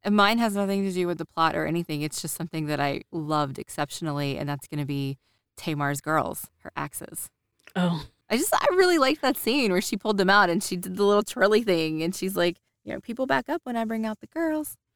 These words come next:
Speaker 1: I don't know exactly what she said, but it was something
Speaker 2: Yeah,
Speaker 1: like
Speaker 2: whatever
Speaker 1: that.
Speaker 2: it was. Yeah, that,
Speaker 1: Um,
Speaker 2: she is great. That
Speaker 1: love
Speaker 2: scene
Speaker 1: her.
Speaker 2: was great. I am upset. Mm, okay, I'm gonna say this one thing, but it,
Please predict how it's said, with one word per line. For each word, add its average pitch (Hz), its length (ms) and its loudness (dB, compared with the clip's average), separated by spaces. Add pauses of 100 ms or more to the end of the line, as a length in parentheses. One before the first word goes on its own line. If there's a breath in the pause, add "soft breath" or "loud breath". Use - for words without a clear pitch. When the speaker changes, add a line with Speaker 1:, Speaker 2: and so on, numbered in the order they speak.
(140)
Speaker 1:
I 202 100 2
don't 196 120 4
know 160 100 2
exactly 135 320 -6
what - 140 -8
she - 100 -8
said, - 240 -10
but - 80 -18
it - 60 -10
was - 100 -12
something 196 140 2
Speaker 2:
Yeah, 165 80 4
Speaker 1:
like 156 80 2
Speaker 2:
whatever 165 260 2
Speaker 1:
that. - 80 -6
Speaker 2:
it - 40 -6
was. - 260 -6
Yeah, - 200 -2
that, 110 200 -6
Speaker 1:
Um, 87 180 -14 (140)
Speaker 2:
she - 320 0
is 196 160 2
great. 147 520 -2
That 175 120 2
Speaker 1:
love - 120 -2
Speaker 2:
scene 185 140 2
Speaker 1:
her. 175 80 -2
Speaker 2:
was 180 140 -8
great. - 560 -2 (360)
I 196 100 2
am 226 220 4
upset. 285 500 0 (420)
Mm, 226 140 -6 (140)
okay, - 300 -4 (180)
I'm 180 100 -12
gonna 180 160 0
say 180 180 2
this 180 180 0
one 156 180 2
thing, 151 260 -2
but - 180 -8
it, - 180 -4